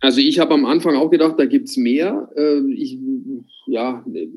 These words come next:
stehe natürlich da auch dann immer mal im Austausch mit dem einen oder anderen Ex-Fahrer, äh, die dann aber auch sagen, ja, es ist, äh,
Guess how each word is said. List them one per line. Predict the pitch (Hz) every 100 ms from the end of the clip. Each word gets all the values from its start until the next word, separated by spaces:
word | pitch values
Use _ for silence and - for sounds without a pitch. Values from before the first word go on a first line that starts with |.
| -
stehe | - 131
natürlich | 156 135 147
da | 139
auch | 113 135
dann | 139
immer | 131 147
mal | 139 135
im | 123
Austausch | 120 147 151 131
mit | 139
dem | 127
einen | 113 139
oder | 131 120
anderen | 139 143 131
Ex-Fahrer, | 131 160 - 113 120 139 165
äh, | 147 139 131
die | 131
dann | 135 135 135
aber | 127 135
auch | 135
sagen, | 135 117 147 151
ja, | 131
es | 143 -
ist, | 139 -
äh, | - 147